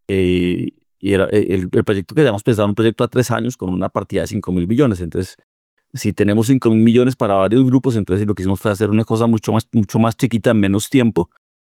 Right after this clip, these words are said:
y como más urgente para el tema, el tema del covid. Entonces, lo que hicimos fue pensar cómo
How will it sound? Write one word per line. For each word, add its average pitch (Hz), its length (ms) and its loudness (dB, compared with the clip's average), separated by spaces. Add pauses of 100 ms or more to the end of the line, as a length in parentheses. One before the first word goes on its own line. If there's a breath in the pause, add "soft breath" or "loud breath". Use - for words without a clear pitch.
(120)
y 101 80 -4
como 104 200 0
más 98 180 0
urgente 113 380 -2
para 104 200 0
el 90 80 -4
tema, 104 640 0
el 92 140 -4
tema 101 240 0
del 120 140 -2
covid. 139 320 2
Entonces, 92 200 -2
lo 110 80 0
que - 80 -10
hicimos 98 200 -2
fue 113 120 0
pensar 113 380 0
cómo 120 440 0